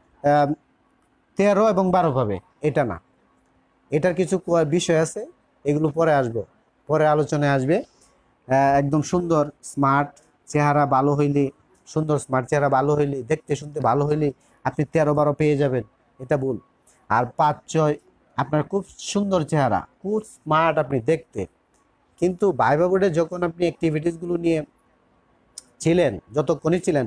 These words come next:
পাঁচ দশ মিনিট যাই ছিলেন, তখন আপনাকে কিন্তু বিভিন্ন অ্যাঙ্গেল থেকে তারা যাচাই করবে, বিভিন্ন অ্যাঙ্গেল থেকে যাচাই করবে। বিভিন্ন অ্যাঙ্গেল থেকে যাচাই করার পর আপনার চেহারা যে এত সুন্দর, এত স্মার্ট আপনি, তখন এটা আর কাজে আসবে না,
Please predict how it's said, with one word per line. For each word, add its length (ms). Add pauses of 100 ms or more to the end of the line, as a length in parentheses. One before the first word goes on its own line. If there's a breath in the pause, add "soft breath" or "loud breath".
পাঁচ 140
দশ 260
মিনিট 260
যাই 220
ছিলেন, 200 (480 soft breath)
তখন 220 (760)
আপনাকে 360
কিন্তু 160 (120)
বিভিন্ন 320
অ্যাঙ্গেল 340
থেকে 180
তারা 200
যাচাই 300
করবে, 220 (560)
বিভিন্ন 280
অ্যাঙ্গেল 300
থেকে 180
যাচাই 300
করবে। 180 (1000)
বিভিন্ন 280
অ্যাঙ্গেল 340
থেকে 200
যাচাই 260
করার 300 (120)
পর 180 (460)
আপনার 360
চেহারা 340
যে 100 (120)
এত 140
সুন্দর, 360 (120)
এত 80 (120)
স্মার্ট 340
আপনি, 180 (300)
তখন 280
এটা 160
আর 140
কাজে 180
আসবে 300
না, 60